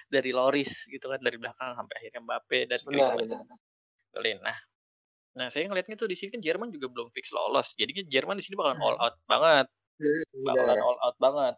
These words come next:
Speaker 1: Apalagi Robin Gosens ini bisa dibilang fullback dengan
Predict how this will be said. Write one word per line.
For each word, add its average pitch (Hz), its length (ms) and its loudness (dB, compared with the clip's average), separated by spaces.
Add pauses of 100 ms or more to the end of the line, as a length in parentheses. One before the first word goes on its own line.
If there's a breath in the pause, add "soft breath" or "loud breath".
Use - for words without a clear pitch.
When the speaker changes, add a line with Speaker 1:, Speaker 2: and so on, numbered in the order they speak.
(180)
Speaker 1:
Apalagi 156 760 -2
Robin 156 300 -14
Gosens 151 360 -10
ini 196 680 -10 (140)
bisa 143 200 -8
dibilang 156 360 -2
fullback 139 560 -6 (480)
dengan 123 360 -2